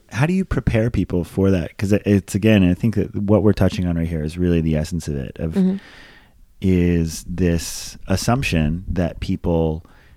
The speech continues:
Speaker 1: cannot hold. You talk about it as that energy of the unspoken truth of,
Speaker 2: Mm-hmm.
Speaker 1: and what I think the power of, of giving yourself to some of these practices like circling or authentic relating or, you know, a process group in Gestalt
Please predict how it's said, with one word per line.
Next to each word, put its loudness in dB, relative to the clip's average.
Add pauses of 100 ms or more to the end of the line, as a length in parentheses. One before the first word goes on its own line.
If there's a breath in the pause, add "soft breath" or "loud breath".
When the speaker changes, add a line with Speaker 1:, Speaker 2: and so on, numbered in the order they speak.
(140 soft breath)
Speaker 1:
cannot 0
hold. 0
You -4
talk -6
about -6
it -6
as -8
that -6
energy -2
of -4
the -2
unspoken -6
truth -6 (500 soft breath)
of, -2 (140)
Speaker 2:
Mm-hmm. -2
Speaker 1:
and 4
what 4
I 2
think 0
the 2
power 2
of, 0
of -4
giving 2
yourself -2
to -6
some -2
of -2
these -4 (400)
practices -4
like -4
circling 0
or -6
authentic -6
relating 0
or, -2 (160)
you -10
know, -16
a -8
process -2
group -4
in -4
Gestalt 0